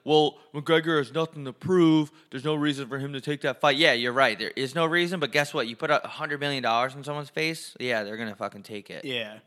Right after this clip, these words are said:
Speaker 1: I'm a, a financial literacy es-, expert.
Speaker 2: Yeah, I just,
Speaker 1: Anyway.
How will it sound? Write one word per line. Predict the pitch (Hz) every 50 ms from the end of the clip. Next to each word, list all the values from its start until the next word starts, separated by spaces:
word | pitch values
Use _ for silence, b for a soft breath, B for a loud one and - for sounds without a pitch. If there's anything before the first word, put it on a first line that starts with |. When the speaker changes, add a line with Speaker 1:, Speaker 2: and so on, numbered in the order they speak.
| _ _ _ _
Speaker 1:
I'm | - 110 113
a, | 113 - _ _ _ -
a | - - _
financial | - 123 113 107 107 107 101 - 101 98 98
literacy | 95 101 98 98 95 95 95 - 98 92
es-, | 90 - - - _ _
expert. | - 107 104 - _ 107 104 - _ _ _ _ _ _ _ _ - - - - _ _ _ _ _ - - - 143
Speaker 2:
Yeah, | 120 117 107 104 101 - - -
I | 143 160
just, | 151 160 147 123
Speaker 1:
Anyway. | 120 110 101 95 78